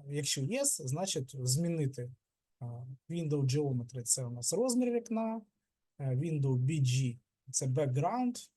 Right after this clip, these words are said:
ну, B G, background, е, це фон на aqua, aqua це такий блакитний. <clears throat> Window title, тобто це заголовок вікна, вікно змінено.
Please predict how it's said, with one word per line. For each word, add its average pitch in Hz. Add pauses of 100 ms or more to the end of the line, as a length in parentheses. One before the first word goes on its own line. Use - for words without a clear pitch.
ну, 170
B 127
G, 143
background, 143 (400)
е, 123
це 160
фон 170 (640)
на 143
aqua, 190
aqua 160
це 127 (200)
такий - (720)
блакитний. 139 (880)
<clears throat> - (100)
Window 170
title, 247
тобто 151
це 139
заголовок 185
вікна, 175 (180)
вікно 135
змінено. 123